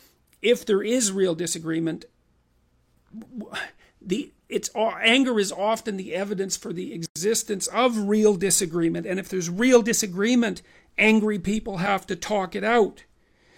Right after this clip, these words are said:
Because if they don't, then, well, then a bunch of terrible things happen. First of all, you start losing track of who the angry people are.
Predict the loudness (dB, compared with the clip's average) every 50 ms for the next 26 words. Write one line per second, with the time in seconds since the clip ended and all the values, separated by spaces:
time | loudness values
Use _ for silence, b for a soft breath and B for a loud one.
0 | b b b b -6 -2 -2 -2 -2 -4 -6 -8 -8 -6 -4 0 4 6 8 8
1 | 8 6 2 0 -6 -14 b b b b b b b _ _ -2 2 2 4 4
2 | 2 0 -4 -10 _ _ _ _ _ _ _ _ -6 -4 -2 0 0 -2 -2 -2
3 | -4 -4 -4 -4 -2 -2 -2 -4 -6 -6 -6 -4 -4 -4 -4 -6 -6 -8 -8 -8
4 | -8 -6 -6 -6 -6 -6 -8 -8 -10 -10 -8 -10 -10 -8 -6 -4 -4 -2 -4 -4
5 | -6 -4 -4 -4 -6 -8 -12 b b b b b b b b b b b b _
6 | _ _ _ _ -6 -4 -2 -2 -2 0 -2 -2 0 0 0 0 0 0 -2 -4
7 | -2 -2 0 0 -2 -2 -4 -6 -4 -2 -2 0 2 2 0 2 0 0 -2 -2
8 | -4 -6 -2 0 0 0 0 0 -2 0 0 0 0 -2 -4